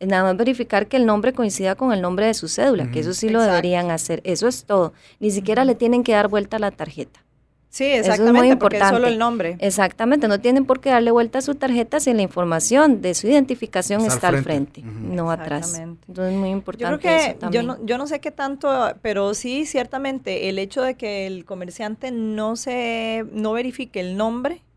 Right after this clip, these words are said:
Speaker 3: con, eh, con respecto a la cédula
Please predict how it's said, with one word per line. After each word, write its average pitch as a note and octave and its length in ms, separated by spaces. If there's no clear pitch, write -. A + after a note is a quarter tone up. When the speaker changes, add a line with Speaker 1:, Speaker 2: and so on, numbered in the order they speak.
Speaker 3:
con, G3 480
eh, F3+ 480
con F3+ 380
respecto G#3 420
a C4+ 60
la B3 140
cédula C4+ 480